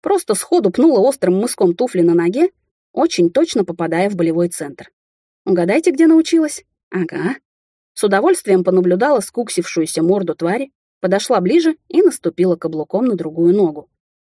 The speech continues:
В понтовом таком дорогущем кроссовке, очень лёгком и удобном.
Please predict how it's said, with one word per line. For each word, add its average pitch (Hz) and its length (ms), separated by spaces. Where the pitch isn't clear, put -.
В - 80
понтовом 214 480
таком 220 320
дорогущем 175 520
кроссовке, 175 640
очень 196 280
лёгком 226 400
и 196 40
удобном. 185 480